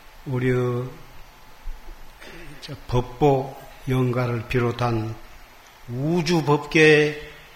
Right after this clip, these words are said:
영가를 다 초청해 모시고, 그리고 조실 스님을,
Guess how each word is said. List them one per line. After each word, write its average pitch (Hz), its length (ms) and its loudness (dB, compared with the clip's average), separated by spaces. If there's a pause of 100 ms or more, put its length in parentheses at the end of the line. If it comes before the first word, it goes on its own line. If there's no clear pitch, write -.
(140)
영가를 127 520 0
다 120 260 -4
초청해 135 560 0
모시고, 127 880 2 (500)
그리고 170 360 -4
조실 143 420 -2
스님을, 139 640 0